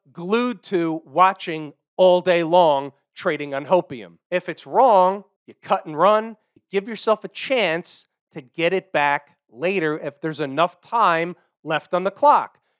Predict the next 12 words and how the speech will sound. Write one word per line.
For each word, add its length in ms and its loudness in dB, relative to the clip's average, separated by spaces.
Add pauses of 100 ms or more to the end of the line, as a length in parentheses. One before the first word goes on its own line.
You're 100 -6
not 180 0
gonna 140 -2
revenge 580 -4
trade 300 -4
or 100 -2
anything, 500 -4 (300)
but 120 0
if 100 -4
something 480 -4
comes 320 -6
up, 360 4